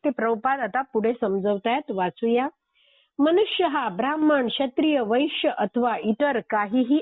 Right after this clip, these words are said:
असला तरी त्याचे जीवन हे अनित्यच असते.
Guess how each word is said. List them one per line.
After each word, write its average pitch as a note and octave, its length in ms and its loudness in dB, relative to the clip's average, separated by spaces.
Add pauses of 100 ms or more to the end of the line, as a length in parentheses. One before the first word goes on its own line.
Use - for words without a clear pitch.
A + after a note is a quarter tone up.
(100)
असला B3+ 540 0 (480)
तरी D4+ 220 0
त्याचे A#3+ 500 0
जीवन A3+ 420 2
हे A#3+ 280 0 (360)
अनित्यच C4 760 0 (160)
असते. G3 960 0